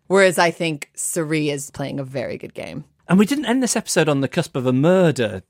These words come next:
Speaker 2: did we? We saw Kate confide in Sari that she thinks Christian might have been a traitor from the off. Presumably, at the next roundtable, we'll see Sari have no qualms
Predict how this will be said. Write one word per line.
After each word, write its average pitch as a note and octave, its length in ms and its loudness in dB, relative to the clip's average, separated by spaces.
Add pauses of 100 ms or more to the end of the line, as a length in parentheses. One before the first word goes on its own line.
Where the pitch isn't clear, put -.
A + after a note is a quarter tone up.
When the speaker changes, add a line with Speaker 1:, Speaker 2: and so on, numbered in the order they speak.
Speaker 2:
did E3 240 0
we? A#2 240 0
We D#3 160 2
saw G#3 320 4 (140)
Kate - 640 0 (200)
confide B2 420 0
in A2 320 -2
Sari A2+ 680 0 (260)
that C3 320 0
she A#2+ 280 -4 (140)
thinks - 380 -4
Christian A2 640 -4
might G#2 220 -2
have G#2 120 -10
been G#2+ 140 -2
a G#2+ 40 -2
traitor A2 420 -2
from G#2 160 -6
the G#2 120 0
off. G2 300 -4
Presumably, D3 1200 0 (280)
at - 200 -8
the C3+ 100 0
next C#3 560 -4
roundtable, A2+ 840 -2
we'll A2+ 200 -4
see B2 300 2
Sari A2+ 340 -2
have G#2+ 180 -2
no G#2+ 240 0
qualms - 1000 0